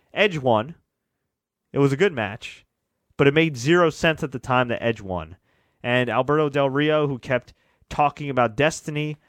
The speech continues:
would not win his first W W E Championship until SummerSlam in August when he cashed in on C M Punk. But by that time, Del Rio had lost a ton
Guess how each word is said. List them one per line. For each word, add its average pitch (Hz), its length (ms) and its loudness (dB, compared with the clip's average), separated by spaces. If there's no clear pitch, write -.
would 135 160 2
not 175 300 0
win 180 280 4
his - 160 -4
first 170 320 0
W 165 160 4
W 151 240 2
E 143 60 2
Championship 147 580 -2
until 143 340 -4
SummerSlam 185 880 -2
in 127 100 -6
August 185 480 0
when 156 100 -10
he 147 60 -10
cashed - 400 -2
in 170 80 -2
on 151 100 0
C 147 180 -12
M 123 120 -8
Punk. 123 360 -8
But 165 120 0
by 175 200 2
that 240 280 0
time, 131 460 2
Del 170 180 4
Rio 185 200 2
had 165 160 2
lost 175 260 0
a 156 220 -2
ton 156 720 -2